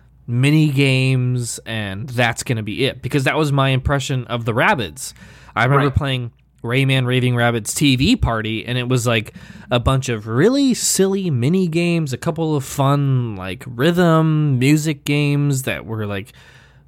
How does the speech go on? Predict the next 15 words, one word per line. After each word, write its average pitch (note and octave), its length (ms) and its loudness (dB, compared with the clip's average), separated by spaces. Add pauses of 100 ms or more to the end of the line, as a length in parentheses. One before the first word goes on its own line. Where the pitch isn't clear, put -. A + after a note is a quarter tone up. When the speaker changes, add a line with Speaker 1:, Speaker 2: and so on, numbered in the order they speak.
(140)
Speaker 1:
very C3 540 4
generic, B2 720 0
very G#2+ 720 -2
on C3 300 2
the B2 100 0
nose, A#2+ 500 2
like, G#2 240 -4
Britney C#3 340 0
Spears A#2+ 600 0
ripoffs A2+ 680 0
and A2 140 0
whatnot. G2+ 420 -4 (640)
And G2+ 360 -6
that B2 340 0
was C3+ 460 -6